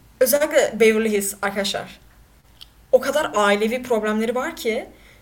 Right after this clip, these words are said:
bir de sezon finaline kadar hiçbir şey olmuyor. <laughs> Sezon finali bölümler. "Sen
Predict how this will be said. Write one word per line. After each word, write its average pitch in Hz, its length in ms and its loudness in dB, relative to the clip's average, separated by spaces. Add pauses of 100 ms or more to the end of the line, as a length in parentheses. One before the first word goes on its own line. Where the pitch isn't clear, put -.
(100)
bir 233 80 -4
de 320 80 6
sezon 294 520 4
finaline 240 480 4
kadar 294 280 0
hiçbir 254 260 -6
şey 262 140 4
olmuyor. 226 420 2 (280)
<laughs> - 300 -14
Sezon - 460 2
finali 320 440 2
bölümler. 320 520 -2 (400)
"Sen 370 280 -4